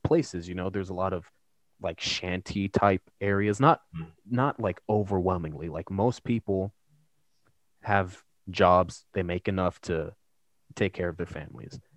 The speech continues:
Speaker 1: you know. Um, not everyone in my family has a lot of money. Uh, they do struggle,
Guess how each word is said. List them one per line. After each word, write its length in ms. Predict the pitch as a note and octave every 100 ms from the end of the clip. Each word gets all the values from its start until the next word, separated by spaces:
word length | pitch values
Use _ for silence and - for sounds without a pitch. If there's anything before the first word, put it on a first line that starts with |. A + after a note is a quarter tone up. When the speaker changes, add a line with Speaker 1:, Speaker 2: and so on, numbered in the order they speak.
| _
Speaker 1:
you 140 | F#2 D#2+
know. 280 | D#2 E2 - _ _ -
Um, 560 | F2+ E2+ E2 D#2+ D#2 - _ _ -
not 260 | G#2+ G2 G2+
everyone 380 | G#2 G#2 G#2+ G#2+
in 80 |
my 160 | G2+ G2+
family 520 | - G2 F#2+ G2 F#2+
has 240 | F2+ F2+ F2
a 40 |
lot 200 | D#2+ F2
of 40 | G2+
money. 400 | G2+ G2 G2 - _ _ _ _ _ -
Uh, 340 | F2 E2 E2 E2+
they 120 | F#2 F2
do 160 | F#2
struggle, 580 | - - G#2 G2+ G#2